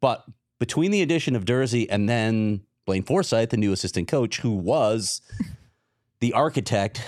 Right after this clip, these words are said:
quote unquote, of the Capitals power play, which was lethal. Of course, they had Alex Ovechkin and Nicholas Backstrom and John Carlson, so that helps. But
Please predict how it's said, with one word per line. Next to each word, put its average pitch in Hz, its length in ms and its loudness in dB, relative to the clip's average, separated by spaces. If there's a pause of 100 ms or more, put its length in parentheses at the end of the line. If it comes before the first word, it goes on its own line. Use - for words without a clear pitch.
(140)
quote 107 240 2
unquote, 95 320 0
of 92 80 0
the 90 140 -2
Capitals 104 500 -2
power 87 280 -2
play, 87 220 -2
which 87 240 -4
was 82 320 -4
lethal. 104 760 0
Of - 160 -8
course, 92 220 -2
they 87 100 -4
had 85 160 -4
Alex 87 280 -6
Ovechkin 85 520 -4
and 78 240 -16
Nicholas 90 300 -6
Backstrom 85 440 -4
and 73 80 -18
John 82 180 -10
Carlson, 92 540 -2
so 85 300 -4 (380)
that 107 220 0
helps. - 480 -2
But 127 440 -2